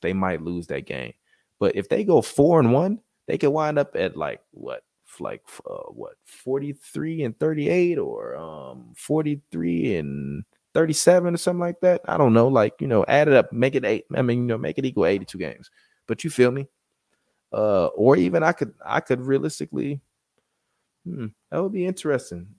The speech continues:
It would be very interesting. Even something like, f-, you know, forty-three wins for them.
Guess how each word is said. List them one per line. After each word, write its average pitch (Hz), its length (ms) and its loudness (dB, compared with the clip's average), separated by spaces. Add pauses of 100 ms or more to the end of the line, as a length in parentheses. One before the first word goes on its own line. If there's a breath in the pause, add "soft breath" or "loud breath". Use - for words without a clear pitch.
(140)
It 127 60 -2
would 156 160 -4
be 165 80 0
very 170 280 2
interesting. 123 500 0
Even 160 340 -2
something 151 360 -4
like, 147 180 -2
f-, - 180 -14 (180)
you 127 100 -6
know, 147 140 0
forty-three 151 640 4
wins 135 300 2
for - 120 -4
them. 101 240 2